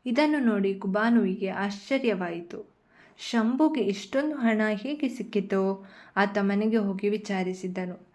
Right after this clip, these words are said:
ಶಂಭು ನಡೆದ ಎಲ್ಲವನ್ನೂ ಮುಚ್ಚುಮರೆಯಿಲ್ಲದಂತೆ ಹೇಳಿದನು. "ನಾನು ಏಕೆ ಈ ರೀತಿ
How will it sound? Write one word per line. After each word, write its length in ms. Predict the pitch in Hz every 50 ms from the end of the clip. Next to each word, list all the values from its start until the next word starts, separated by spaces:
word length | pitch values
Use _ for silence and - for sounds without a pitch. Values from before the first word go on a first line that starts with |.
| _ _ _
ಶಂಭು 380 | - - - 214 208 208 202 196
ನಡೆದ 340 | 196 196 196 190 208 208 202
ಎಲ್ಲವನ್ನೂ 800 | 190 - 190 196 196 202 208 214 220 226 240 240 240 240 254 254
ಮುಚ್ಚುಮರೆಯಿಲ್ಲದಂತೆ 1200 | 233 202 196 190 190 190 - 220 208 196 185 190 180 180 180 185 180 180 180 185 190 196 202 233 240
ಹೇಳಿದನು. 760 | 233 220 202 185 185 175 175 180 180 180 175 - - _ _ _ _ - - - - _ 202
"ನಾನು 340 | 185 180 185 208 233 262 285
ಏಕೆ 480 | 285 285 285 254 240 - - 240 233
ಈ 280 | 220 214 208 214 220 220
ರೀತಿ 580 | 220 220 214 208 - - 208 208 202 196 196